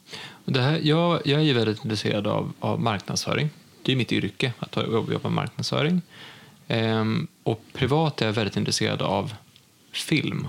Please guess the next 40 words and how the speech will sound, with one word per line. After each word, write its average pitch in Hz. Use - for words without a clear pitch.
och 113
berättelser, -
och -
jag 110
har 117
också 135
ett 120
jätteintresse 135
för 135
utbildning. 151
Och -
det 127
som 127
är 120
lite 117
kul 151
i 110
mitt 107
jobb 135
är 101
att 101
jag 120
har 131
ju 139
faktiskt -
fått 104
vara 104
med 104
och 101
ta 110
fram 151
en -
utbildning. -
Och 120
när 123
man, 135
när -
man 127
gör 190
det, 131